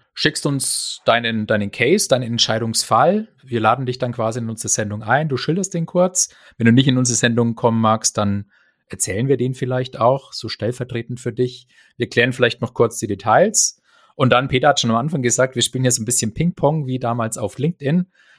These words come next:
Spielen wir auch so ein bisschen Ping-Pong zu deinem Fall. Peter wird so ein bisschen die Kopfperspektive einnehmen. Ich nehme vielleicht die Bauchperspektive. Vielleicht machen wir auch mal Rollenwechsel.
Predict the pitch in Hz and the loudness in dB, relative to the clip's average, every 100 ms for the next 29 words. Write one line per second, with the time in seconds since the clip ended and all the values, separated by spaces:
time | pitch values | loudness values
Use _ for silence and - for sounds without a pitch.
0 | - - 143 139 120 - 135 123 - 127 | -12 0 4 4 4 0 0 0 0 -2
1 | 123 135 127 127 123 110 110 110 107 98 | -2 -2 -2 -2 -2 -4 -4 -4 0 2
2 | 98 95 117 117 107 - 113 107 - 98 | 2 0 0 0 0 -4 -6 -6 -8 -10
3 | - - - 170 - 143 - 143 131 131 | -10 -10 -4 -4 -4 -8 -10 -8 -6 -4
4 | 123 123 120 123 _ _ _ _ 113 120 | -2 0 -2 -6 _ _ _ _ -4 -2
5 | 110 104 101 127 160 - 135 - 123 135 | -2 -6 -2 0 0 0 -2 -2 -6 -4
6 | 127 127 127 104 - 104 104 95 95 117 | -2 -4 -2 -4 -4 -6 -6 -8 -2 4
7 | 185 170 160 160 143 139 135 135 | 4 4 2 2 2 2 2 0